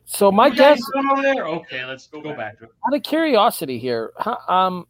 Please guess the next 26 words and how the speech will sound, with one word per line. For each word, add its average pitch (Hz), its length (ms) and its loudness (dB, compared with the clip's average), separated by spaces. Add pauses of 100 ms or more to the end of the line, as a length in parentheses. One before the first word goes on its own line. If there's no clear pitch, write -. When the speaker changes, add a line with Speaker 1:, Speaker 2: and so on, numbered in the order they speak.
Speaker 1:
and 175 220 -2
this 220 160 -4
is, 226 180 -6
and 202 160 -2
I 196 60 2
feel - 180 0
like 208 160 2
this 196 160 -2
might 170 160 0
be 160 80 -4
a 156 60 -4
conversation 147 600 -6
for 139 120 -10
next 131 260 -10
week. 120 300 -10 (360)
How 220 120 2
many 277 240 0
episodes 233 500 2
of 202 60 -4
Price - 340 -2
would 190 100 -4
traditionally 185 440 -4
be 156 140 -8
taped 175 320 -6
at 135 120 -10
once? - 500 -6